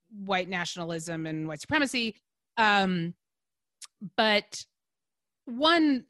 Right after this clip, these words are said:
certainly way of understanding Donald Trump is understanding his relationship to, to Putin. And one of the things that he definitely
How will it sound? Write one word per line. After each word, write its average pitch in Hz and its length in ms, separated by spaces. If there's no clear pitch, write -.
certainly 214 1000
way 208 220
of 190 100
understanding 185 460
Donald 175 240
Trump 180 260
is 175 100
understanding 180 840
his 170 640
relationship 170 880
to, 151 240
to 156 200
Putin. 180 480
And 170 560
one 214 180
of 220 140
the 208 80
things 190 240
that 185 80
he 196 180
definitely 185 560